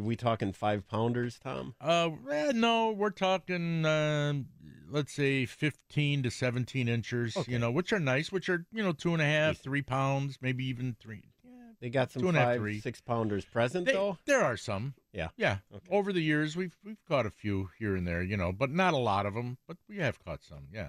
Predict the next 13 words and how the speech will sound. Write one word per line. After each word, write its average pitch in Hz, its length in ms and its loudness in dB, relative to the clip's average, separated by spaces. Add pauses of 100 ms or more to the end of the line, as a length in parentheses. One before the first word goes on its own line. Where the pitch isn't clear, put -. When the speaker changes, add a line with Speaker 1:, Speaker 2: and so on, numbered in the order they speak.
Speaker 2:
So 156 320 2 (500)
your 151 140 -2
friend 185 320 0
who's, 151 360 0
uh, 151 220 2
gonna 143 300 0
have 143 140 2
a 123 60 -4
place 196 360 -2
out 117 160 2
there, 110 180 2
that, 113 320 0
uh, 110 200 0